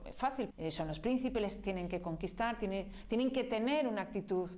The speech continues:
dinámica, una actitud activa, que tampoco es fácil.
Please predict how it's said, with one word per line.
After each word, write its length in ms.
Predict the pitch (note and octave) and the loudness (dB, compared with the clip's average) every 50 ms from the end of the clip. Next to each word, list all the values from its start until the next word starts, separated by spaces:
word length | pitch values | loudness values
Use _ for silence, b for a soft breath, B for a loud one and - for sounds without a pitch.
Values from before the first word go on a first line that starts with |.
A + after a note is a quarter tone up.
| B B B B B B | B B B B B B
dinámica, 520 | F#3 G3 G3 G#3+ G#3+ A3+ G#3+ G3+ G#3+ G#3+ | 0 2 2 4 4 2 2 2 2 0
una 100 | G3+ G3 | 0 0
actitud 340 | F#3+ G3 - G3+ - - F3 - | 0 -2 -2 -4 -2 -2 -2 -2
activa, 380 | F#3 D#3+ - - F#3+ F3+ E3+ - | -2 -4 0 0 2 2 2 0
que 80 | D#3+ D3 | -2 -4
tampoco 320 | D#3+ C#3+ C3 D#3 D3 E3+ | -6 -6 -6 -6 -6 -6
es 100 | - - | -6 -4
fácil. 540 | - G#3+ B3 B3+ B3+ - - - D#3+ E3 | 0 0 0 0 0 -4 -8 -8 -8 -10